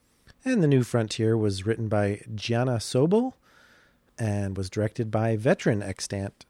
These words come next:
director Christine Moore. And this was a good one,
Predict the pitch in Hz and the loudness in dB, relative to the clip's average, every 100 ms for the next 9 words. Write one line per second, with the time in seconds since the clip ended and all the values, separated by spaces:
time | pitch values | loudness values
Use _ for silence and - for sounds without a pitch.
0 | - 101 98 170 196 - 104 - 113 107 | -6 -6 -4 -4 -4 -4 -4 -2 -2 0
1 | 107 131 240 - _ _ - - - _ | 2 2 2 -4 _ _ -20 -20 -20 _
2 | _ - 123 120 117 117 113 - 147 165 | _ -2 0 2 2 0 -4 0 0 2
3 | 156 147 156 147 147 147 143 | 0 2 2 4 4 4 0